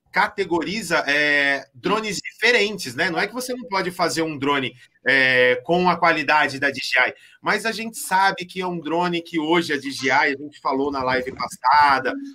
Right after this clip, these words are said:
falamos sobre todo o mercado que ela domina, a qualidade e tudo mais.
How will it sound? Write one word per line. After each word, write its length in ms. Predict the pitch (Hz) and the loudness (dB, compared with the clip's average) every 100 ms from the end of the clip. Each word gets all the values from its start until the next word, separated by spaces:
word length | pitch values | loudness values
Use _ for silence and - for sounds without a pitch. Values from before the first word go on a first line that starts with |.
| _ | _
falamos 340 | 143 156 160 - | -4 -2 -4 -2
sobre 220 | 160 143 | -2 0
todo 180 | 156 160 | -2 0
o 40 | |
mercado 420 | 147 139 147 131 | -2 2 0 0
que 80 | - | -2
ela 100 | 123 | -4
domina, 540 | 117 113 160 165 151 135 | -4 -4 0 2 2 0
a 20 | |
qualidade 680 | 147 127 120 147 160 139 131 | 0 -2 2 4 4 2 -2
e 40 | |
tudo 240 | 135 127 123 | -10 -10 -4
mais. 380 | 131 143 - | -2 -2 -4